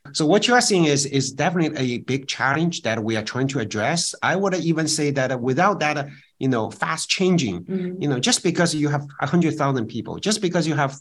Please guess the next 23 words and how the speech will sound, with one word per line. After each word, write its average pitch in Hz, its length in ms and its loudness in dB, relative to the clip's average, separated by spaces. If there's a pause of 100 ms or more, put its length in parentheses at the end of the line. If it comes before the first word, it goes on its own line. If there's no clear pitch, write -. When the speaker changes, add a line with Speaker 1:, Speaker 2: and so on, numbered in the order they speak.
(220)
Speaker 1:
thousands 170 360 4
of 147 80 2
applications, 139 680 -4 (260)
people 214 260 4
have 170 180 0
a 156 40 -2
hard 175 300 2
time 135 340 0
to - 140 -4
even 131 360 0
know 117 400 2 (360)
the 120 160 -2
inventory, 127 800 2 (160)
what's 139 280 2
Speaker 2:
Right. - 80 -10
Speaker 1:
going 127 340 2
on, 104 240 0
right? 98 340 -4
Speaker 2:
Right. 147 220 -14 (380)
Speaker 1:
Plus, - 640 4 (200)
things 151 240 4
are 131 80 2
dynamic. 113 640 -2